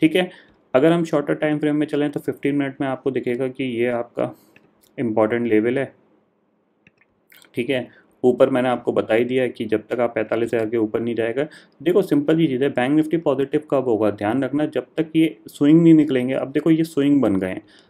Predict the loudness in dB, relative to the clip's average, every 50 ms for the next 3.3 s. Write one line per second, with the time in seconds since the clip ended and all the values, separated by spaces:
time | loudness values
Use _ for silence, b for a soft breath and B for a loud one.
0 | b b -2 -2 -2 -2 -2 0 0 0 2 2 0 0 2 2 2 0 -2 -2
1 | -2 0 0 0 -2 -2 -2 -2 -2 -4 -4 -6 _ _ _ _ _ _ -6 -6
2 | -2 0 0 -2 -2 -2 0 0 0 0 0 -4 -6 -6 -6 -4 -4 -4 -4 -4
3 | -4 -2 -2 -4 -4 -6